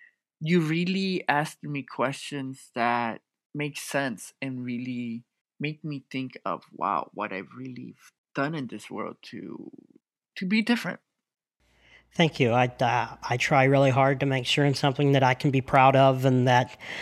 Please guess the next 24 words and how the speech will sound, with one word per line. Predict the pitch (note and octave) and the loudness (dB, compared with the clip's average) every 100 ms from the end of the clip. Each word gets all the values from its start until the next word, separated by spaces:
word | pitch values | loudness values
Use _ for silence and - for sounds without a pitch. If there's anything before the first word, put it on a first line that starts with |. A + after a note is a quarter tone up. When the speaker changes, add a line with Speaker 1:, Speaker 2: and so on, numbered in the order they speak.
| - | -6
Speaker 2:
I | - D3 | 4 6
know | C#3 C#3 | 6 6
what | B2+ | 4
it's | - - | 2 4
like | A#2+ A2 - | 4 4 0
to | - | 2
be | B2+ B2 B2 - - - - | 4 4 2 -2 -12 -12 2
asked | C#3+ B2 - | 4 4 0
questions | - C#3 - - A#2+ A#2 - | 4 4 4 2 2 2 0
that | - A#2+ A2+ - - - | 4 4 4 0 -4 -2
from | C#3+ C3 | 0 2
someone | B2+ C#3 C3+ A#2+ | 4 4 4 4
who | C3 | 4
just | B2+ - | 2 2
doesn't | B2+ B2 | 4 4
understand | B2 A2+ A2 - B2 A#2+ A2 A2 - - - - - | 4 4 2 4 4 4 0 -4 -8 -14 -16 -18 -10
or | - C3 B2+ | 0 2 2
someone | - C#3 B2+ | 2 2 4
who | C#3+ | 4
just | C3 C3 | 4 4
asks | C#3 A#2+ - - | 4 4 4 0
the | - | 2
wrong | B2+ C3 C3 C3+ | 4 6 6 2
questions. | - A#2 G2+ - F#2+ G#2+ - - | 2 2 2 0 -4 -4 -4 -4